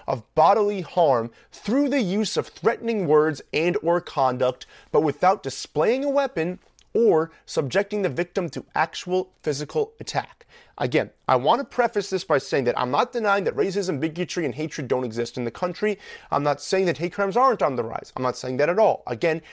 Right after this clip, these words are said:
I have not analyzed all seven thousand plus cases, and I can't come to a conclusion based on that. This is my own speculation,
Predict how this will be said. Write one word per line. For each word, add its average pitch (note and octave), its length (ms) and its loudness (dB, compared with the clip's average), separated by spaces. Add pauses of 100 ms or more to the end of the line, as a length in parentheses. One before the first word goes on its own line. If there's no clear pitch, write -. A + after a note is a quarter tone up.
(120)
I C#3 100 2
have D3+ 140 4
not G3+ 240 2
analyzed E3+ 600 4
all E3+ 200 4
seven E3+ 340 -4
thousand D3+ 460 0
plus D3+ 280 -2
cases, C#3 560 -4 (220)
and C#3 100 -2
I C3+ 60 0
can't D3+ 340 -2
come D3+ 260 -4
to C3+ 240 0
a C3+ 100 2
conclusion C#3 560 -4
based B2 240 -2
on C3 180 -2
that. D3+ 240 0 (220)
This C#3 160 -2
is B2+ 100 -2
my C3 160 2
own E3+ 160 -2
speculation, F3+ 840 -2